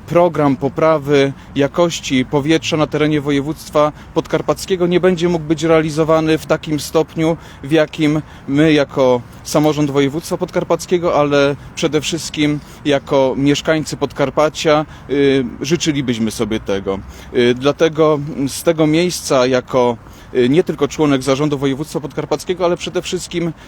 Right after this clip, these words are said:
y, mieszkaniec Podkarpacia, mieszkaniec Rzeszowa, chciałbym zaapelować do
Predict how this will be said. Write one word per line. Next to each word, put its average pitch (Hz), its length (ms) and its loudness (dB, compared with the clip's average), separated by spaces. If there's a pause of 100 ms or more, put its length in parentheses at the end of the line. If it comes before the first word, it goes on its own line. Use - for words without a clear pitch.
(120)
y, 127 220 4
mieszkaniec 165 580 -2
Podkarpacia, 160 640 -2
mieszkaniec 160 520 -2
Rzeszowa, 160 520 -2 (200)
chciałbym 151 560 0
zaapelować 147 840 2
do 131 320 2